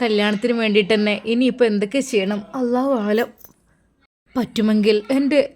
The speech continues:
സ്വർണം, എനിക്ക് അറബിയമ്മ തന്ന ഡയമണ്ട്, അത് നൽകണമെന്ന് ഞാൻ ആഗ്രഹിച്ചിട്ടുണ്ട്. പക്ഷേ അതൊക്കെ ഉമ്മ സമ്മതിക്കുവോ ആവോ? എല്ലാം ഉമ്മയുടെ കസ്റ്റഡിയിലല്ലേ, എനിക്കൊന്നിലും അവകാശമില്ലല്ലോ. കഴിയുമെങ്കിൽ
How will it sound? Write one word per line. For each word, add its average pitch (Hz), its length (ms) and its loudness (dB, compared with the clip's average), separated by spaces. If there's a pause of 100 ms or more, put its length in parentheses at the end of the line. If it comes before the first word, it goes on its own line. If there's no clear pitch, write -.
(260)
സ്വർണം, 214 400 0 (480)
എനിക്ക് 277 380 0 (420)
അറബിയമ്മ 247 460 0
തന്ന 233 120 -2 (120)
ഡയമണ്ട്, 202 440 0 (200)
അത് 233 200 -4
നൽകണമെന്ന് 214 500 -2 (180)
ഞാൻ 320 140 0 (120)
ആഗ്രഹിച്ചിട്ടുണ്ട്. 208 760 0 (1120)
പക്ഷേ 277 360 -2 (200)
അതൊക്കെ 254 320 0 (140)
ഉമ്മ 294 160 -4 (140)
സമ്മതിക്കുവോ 233 500 0 (120)
ആവോ? 226 180 2 (480)
എല്ലാം 254 380 0
ഉമ്മയുടെ 240 340 2 (160)
കസ്റ്റഡിയിലല്ലേ, 240 720 0 (280)
എനിക്കൊന്നിലും 277 560 -2
അവകാശമില്ലല്ലോ. 240 680 -2 (1080)
കഴിയുമെങ്കിൽ 240 600 2